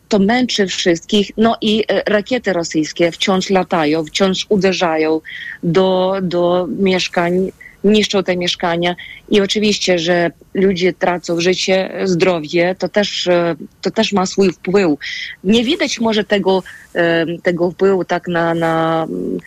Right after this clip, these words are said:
po prostu, jak powiedział pan Fico, premier s-, s-, Słocki, że w Kijowie nie widać wojny. Może tak na pi-, po-, pierwszy wzgląd nie widać, ale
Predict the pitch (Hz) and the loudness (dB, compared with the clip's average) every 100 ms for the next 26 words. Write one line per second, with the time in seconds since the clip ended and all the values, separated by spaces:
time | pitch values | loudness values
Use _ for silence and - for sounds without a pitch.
0 | - _ - 185 208 190 - 151 151 185 | -16 _ 0 2 2 0 -2 -4 -2 2
1 | 190 180 175 - - - 185 180 - 196 | 2 2 0 -4 -14 -4 -2 -2 0 -2
2 | - 160 156 160 165 175 170 160 - 170 | 2 2 4 2 0 0 0 -2 -2 2
3 | 170 165 170 165 - 160 143 175 - 170 | 2 2 0 -4 -4 -2 -2 -2 0 0
4 | 170 - 165 170 165 - - - 170 196 | 0 -2 0 2 0 -2 -20 -20 -6 2
5 | 208 196 190 196 175 - 165 147 143 147 | 2 2 0 0 0 -2 0 0 -2 -8
6 | _ 208 208 202 202 - 190 - 202 - | _ 0 0 2 -2 0 -2 -2 -6 -6
7 | - 190 - - 185 - 190 185 - 170 | 0 0 0 0 0 0 0 0 0 -2
8 | 170 165 180 185 185 202 180 202 147 151 | 0 2 0 0 2 2 2 0 -2 -4
9 | - - - - - 180 185 185 185 | -8 -10 -12 -12 -4 0 2 2 0